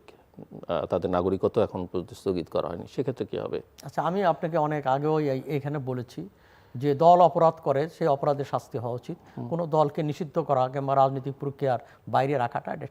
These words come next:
Speaker 2: ঠিক না।
Speaker 1: হুম হুম।
Speaker 2: এবং এটা সাময়িক ফল দিতে পারে, কারোর জন্য সাময়িক সুবিধাও করতে পারে, কিন্তু আখেরে এটা দেশের জন্য লাভ হয় না, গণতন্ত্রের জন্য লাভ হয় না। অতএব সব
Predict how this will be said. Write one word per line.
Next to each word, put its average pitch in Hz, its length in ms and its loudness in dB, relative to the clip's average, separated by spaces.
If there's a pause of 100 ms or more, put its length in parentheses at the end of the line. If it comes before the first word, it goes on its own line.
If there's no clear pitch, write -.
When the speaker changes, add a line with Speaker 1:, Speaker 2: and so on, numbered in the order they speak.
Speaker 2:
ঠিক 139 180 -10 (120)
না। 82 200 -16 (120)
Speaker 1:
হুম 107 180 -6
হুম। 135 80 -6
Speaker 2:
এবং 190 300 0 (140)
এটা 190 440 2 (180)
সাময়িক 202 400 6
ফল 185 180 8
দিতে 165 220 2
পারে, 143 200 4
কারোর 143 240 4
জন্য 151 200 -2
সাময়িক 143 320 -2
সুবিধাও 175 440 -2 (120)
করতে 139 220 -6
পারে, 127 220 -4 (240)
কিন্তু 147 220 0
আখেরে 127 340 2
এটা 110 140 -6
দেশের 101 280 -10
জন্য 110 140 -10
লাভ 101 280 -8
হয় 95 100 -14
না, 80 100 -20 (360)
গণতন্ত্রের 127 480 -2
জন্য 127 180 -4
লাভ 104 300 -4
হয় 98 100 -10
না। 90 160 -16 (340)
অতএব 180 320 0 (300)
সব 165 280 8